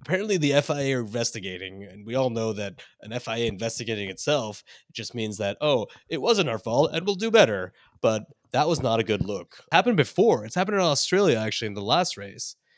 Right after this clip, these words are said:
or last year, when Albon pit on the last lap. People should know if drivers have to come in the pit lane,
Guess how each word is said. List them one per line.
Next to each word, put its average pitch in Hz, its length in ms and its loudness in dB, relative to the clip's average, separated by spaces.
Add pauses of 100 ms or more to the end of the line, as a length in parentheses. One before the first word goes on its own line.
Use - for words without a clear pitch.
(140)
or 117 120 -4
last 143 320 0
year, 110 400 -4 (280)
when 117 140 -2
Albon 117 380 4
pit 123 120 0
on 104 120 -6
the 95 60 -6
last 98 300 -4
lap. 110 220 -4 (380)
People 208 240 -4
should - 280 -2
know 107 520 -2 (200)
if 110 140 -8
drivers 104 440 -2
have 107 120 -8
to - 80 -12
come 107 140 -8
in 95 80 -10
the 92 80 -14
pit - 200 -2
lane, 123 340 -2